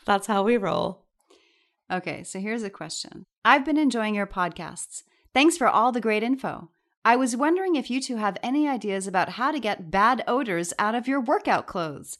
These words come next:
Speaker 2: I've tried putting baking soda and vinegar in the machine while washing, but as soon as the armpits heat up, the shirt smells again.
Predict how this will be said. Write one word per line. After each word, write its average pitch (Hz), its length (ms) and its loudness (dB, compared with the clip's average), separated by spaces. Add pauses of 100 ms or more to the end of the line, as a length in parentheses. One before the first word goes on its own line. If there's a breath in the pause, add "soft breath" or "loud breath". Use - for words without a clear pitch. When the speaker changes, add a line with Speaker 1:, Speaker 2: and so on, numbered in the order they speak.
(360 soft breath)
Speaker 2:
I've 262 180 6
tried 320 280 0
putting 285 280 0
baking 226 340 0
soda 220 360 -2
and 196 220 -2
vinegar 196 380 0
in 196 160 -4
the 220 80 0
machine 196 440 -2
while 247 280 2
washing, 156 500 -4 (240 soft breath)
but 254 140 0
as 269 120 4
soon 311 160 0
as 330 120 0
the 285 160 2
armpits 262 460 -2
heat 220 200 -2
up, 277 220 0
the 185 160 -6
shirt - 280 -4
smells 190 360 -2
again. 170 380 -6